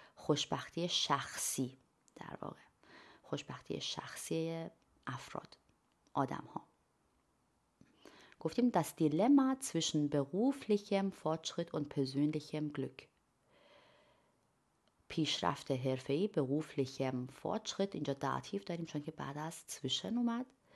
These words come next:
و اینجا، ام، می‌دونید zwischen می‌تونه هم با داتیو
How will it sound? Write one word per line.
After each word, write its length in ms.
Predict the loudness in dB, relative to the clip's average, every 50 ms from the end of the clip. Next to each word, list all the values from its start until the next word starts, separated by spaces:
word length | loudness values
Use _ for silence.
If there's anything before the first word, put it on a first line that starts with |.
| -20 -20 -20 -20 -20 -20 -20 -20 -20 -20 _ _ _ _ _ -6
و 60 | -6 -4 -4 -6 -8 -8 -6
اینجا، 420 | -4 -4 -4 -2 -2 -2 -2 -2 -6 -10 -20 -20 -20 -20 -20 -20 -20 _ _ -6
ام، 840 | -2 -2 0 0 0 -2 -2 -2 -2 -2 -4 -4 -4 -4 -6 -6 -8 -10 -12 -18 _ _ _ _ _ _ -20 _ _ _ _ _ _ _ -4
می‌دونید 400 | -2 0 0 0 -2 -2 -4 -6 -14
zwischen 520 | -12 -8 -2 -2 0 0 2 0 0 0 0
می‌تونه 440 | -2 -4 -4 -4 -6 -4 -2 -2
هم 220 | -2 0 -2 -2 0
با 120 | 0 0
داتیو 420 | 2 2 0 0 -2 -2 -4 -4